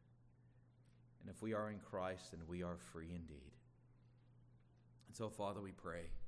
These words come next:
that we would entrust ourselves to Christ and to his mercy and his love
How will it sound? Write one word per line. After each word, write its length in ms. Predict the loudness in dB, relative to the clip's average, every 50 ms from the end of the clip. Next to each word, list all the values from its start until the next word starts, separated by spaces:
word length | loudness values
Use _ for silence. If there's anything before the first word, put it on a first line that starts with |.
| 0 -2 -10 -12 -12 -14 -16 -18 -20 -20 -20 -20 -20 -20 -20 -20 -20 -20 -20 -20 -20 -20 -20 -20 -20 -20 -20 -10 -2 0
that 140 | 0 2
we 100 | 2 2
would 140 | 2 2 2
entrust 480 | 0 0 0 4 6 6 6 6 4 2
ourselves 500 | 2 2 2 4 6 8 8 8 6 2
to 80 | -4 -6
Christ 760 | -4 2 6 8 10 10 8 6 4 0 -4 -6 -8 -8 -10 -12 -16 -20 -20 -20 -20 -20 -20 -20 -20 -16 -10 -10
and 80 | -8
to 100 | -4 -2
his 160 | -2 -2 0 2
mercy 580 | 4 4 6 6 4 4 2 2 2 2 2 0
and 100 | 0 0
his 160 | -2 -2 -2 -2
love 540 | 0 4 6 8 10 10 10 10 8 6